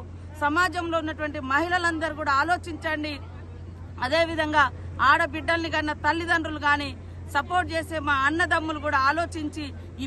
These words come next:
బీఆర్ఎస్ పార్టీ చేస్తున్నటువంటి ఇలాంటి దుష్ప్రచారానికి చెక్ పెట్టాలి. ఆమె ఒక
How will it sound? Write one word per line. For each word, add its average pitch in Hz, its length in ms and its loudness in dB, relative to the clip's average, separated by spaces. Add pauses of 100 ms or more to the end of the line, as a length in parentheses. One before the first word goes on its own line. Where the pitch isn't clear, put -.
బీఆర్ఎస్ 330 500 2
పార్టీ 302 220 0 (100)
చేస్తున్నటువంటి 285 640 -6
ఇలాంటి 269 220 -4 (100)
దుష్ప్రచారానికి 302 760 0 (100)
చెక్ 269 220 -10
పెట్టాలి. 240 380 0 (640)
ఆమె 311 220 2 (520)
ఒక - 80 -6